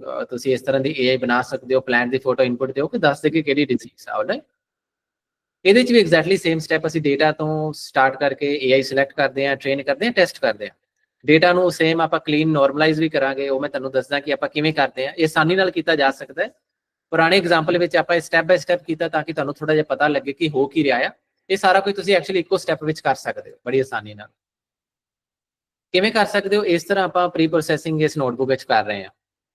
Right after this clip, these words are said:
ਅਸੀਂ ਇਮੇਜ ਜਨਰੇਟਰ ਯੂਜ਼ ਕਰ ਰਹੇ ਹਾਂ। ਇਮੇਜ ਜਨਰੇਟਰ TensorFlow ਦਾ ਇੱਕ, ਅ, like, ਫੰਕਸ਼ਨ ਆ, ਜਿਹਦੇ ਨਾਲ ਆਪੇ ਨਾਰਮਲਾਈਜ਼ ਕਰ ਦਿੰਦਾ ਹੈ, ਆਪੇ ਵੈਲੀਡੇਸ਼ਨ ਸਪਲਿਟ ਦੇ ਦਿੰਦਾ, ਕਿੰਨਾ ਡਾਟਾ ਤੁਸੀਂ ਵੈਲੀਡੇਸ਼ਨ ਵਾਸਤੇ ਰੱਖਣਾ ਆ।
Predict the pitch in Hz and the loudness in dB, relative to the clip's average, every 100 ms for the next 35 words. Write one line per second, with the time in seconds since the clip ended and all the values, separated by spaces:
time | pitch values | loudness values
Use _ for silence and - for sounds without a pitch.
0 | _ _ 151 202 208 160 165 175 180 170 | _ _ 0 2 2 4 4 2 2 2
1 | 156 156 180 165 160 156 135 165 156 151 | 2 0 0 -2 -2 -2 -2 -2 0 0
2 | 151 151 143 151 139 135 131 143 - 143 | 0 -2 -2 -4 0 -2 0 -6 -6 -4
3 | 143 139 135 139 120 117 _ 131 120 - | 0 0 -2 -8 -8 -8 _ -10 -10 -4
4 | 135 135 170 139 202 - _ _ _ _ | -4 -2 -2 -2 -4 -10 _ _ _ _
5 | 170 190 196 185 170 196 190 165 156 170 | 2 4 6 4 4 4 4 4 2 0
6 | 160 165 156 156 151 156 139 175 156 147 | 0 -2 -2 -4 0 2 2 0 -2 0
7 | 151 147 160 - - 143 147 139 143 139 | 0 -2 -6 -8 -10 -6 -4 -4 -4 -6
8 | 143 147 139 139 139 139 135 131 135 131 | -4 -2 0 0 -2 -2 -2 0 -2 -4
9 | 139 135 - 139 - 127 127 | -6 -6 -2 -4 -2 -4 -4